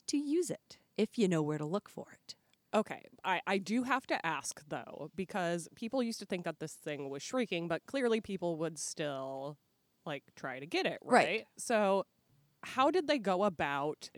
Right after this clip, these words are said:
Speaker 2: digging up this mandrake, uh, if it, if it's gonna shriek at them and, like, blow out their
Speaker 1: <laughs>
Speaker 2: eardrums and make their brains bleed?
Speaker 1: Okay, so
Speaker 2: <laughs>
Speaker 1: you'd wait until a moonlit night.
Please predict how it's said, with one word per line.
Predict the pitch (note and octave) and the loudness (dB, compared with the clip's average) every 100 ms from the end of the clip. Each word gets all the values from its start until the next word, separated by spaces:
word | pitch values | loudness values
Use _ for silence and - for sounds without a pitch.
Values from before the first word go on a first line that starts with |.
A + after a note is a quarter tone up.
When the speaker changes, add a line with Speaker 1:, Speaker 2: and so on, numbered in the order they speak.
| D#3 | -6
Speaker 2:
digging | D#3 F#3+ A#3 A3+ | 2 4 4 2
up | - G#3 - | 2 0 0
this | F3+ F#3 - | 0 0 0
mandrake, | F3 B3+ D#4 D4 D3 C#3+ B2+ D3 E3+ - _ _ - - | 0 2 4 2 0 0 0 -2 -6 -18 _ _ -20 -14
uh, | - _ _ | -14 _ _
if | - F#3+ F3+ | -2 -2 2
it, | F3+ - | 0 0
if | - F#3 | -6 -4
it's | F#3 | -4
gonna | - G3 | -2 -2
shriek | D#3+ - A3+ B3 G#3 | -2 -2 0 0 0
at | D3 | -2
them | D#3 D3 | -2 -2
and, | E3 | 2
like, | F3 - G#4 F4 | 6 8 8 8
blow | F#4 | 10
out | F#4 F#4 F4+ | 10 10 10
their | E3+ - | 8 6
Speaker 1:
<laughs> | |
Speaker 2:
eardrums | F3 F3 F3 D3 D#3+ | 4 2 2 0 0
and | E3+ | -2
make | F3 | 0
their | F3 | -2
brains | D#3 D3+ D#3+ D3+ | -2 -2 -2 -4
bleed? | A#2+ B2 F#2 E3 F#3 - | -6 -8 -8 -8 -4 6
Speaker 1:
Okay, | G#3 A#3+ D#3 - _ _ | 8 8 4 2 _ _
so | - - - C#3+ A#3 | -10 4 6 6 6
Speaker 2:
<laughs> | C4+ - F4 - F#4 - F4 - - _ - _ _ _ _ _ _ _ _ _ _ _ | 0 4 4 4 -2 -4 -8 -6 -10 _ -20 _ _ _ _ _ _ _ _ _ _ _
Speaker 1:
you'd | E3+ F3 | 0 2
wait | F3 F#3+ C4+ - - - | 4 2 2 -2 -8 -2
until | G#3+ G3+ E3 | -2 0 0
a | |
moonlit | D#3 D#3+ E3 F#3+ E3+ D#3+ - | 2 2 4 4 4 0 -2
night. | D3+ C#3+ - - - | -8 -8 -12 -14 -14